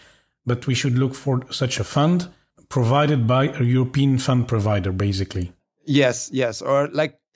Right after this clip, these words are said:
Speaker 2: the big ones in Europe, um, yeah, Vanguard, iShares, those are American companies, but they have legal entities in, in Europe.
Speaker 1: Mm-hmm.
Speaker 2: And so when you look for those funds, you can tell by the,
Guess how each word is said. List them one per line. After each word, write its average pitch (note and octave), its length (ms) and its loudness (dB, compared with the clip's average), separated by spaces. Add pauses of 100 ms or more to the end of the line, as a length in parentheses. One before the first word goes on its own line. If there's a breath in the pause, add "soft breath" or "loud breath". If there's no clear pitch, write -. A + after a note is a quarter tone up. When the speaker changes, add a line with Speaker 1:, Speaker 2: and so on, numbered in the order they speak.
Speaker 2:
the A2+ 120 -10
big C3+ 220 0
ones C3+ 360 -2
in B2 80 -8
Europe, A#2+ 380 -4 (120)
um, A2 520 0
yeah, A#2 160 -2
Vanguard, B2 640 2
iShares, B2+ 560 -4
those C3+ 220 -2
are B2 60 2
American B2 340 -2
companies, C#3+ 440 -4
but B2 180 -4
they A2+ 120 -2
have A2+ 340 0
legal A#2 300 -4
entities A2 540 -6
in, G#2 440 -6
in G2+ 200 -6
Europe. A2+ 320 2 (160)
Speaker 1:
Mm-hmm. A#2+ 340 4 (220 loud breath)
Speaker 2:
And A2 260 -2
so A2+ 320 2
when A2+ 300 0
you A2 340 0
look C3 200 0
for C#3+ 120 2
those A#2+ 260 2
funds, A2 540 -8
you A2+ 140 -10
can A#2 240 -8
tell B2 340 2
by A2+ 220 2
the, G#2+ 420 -6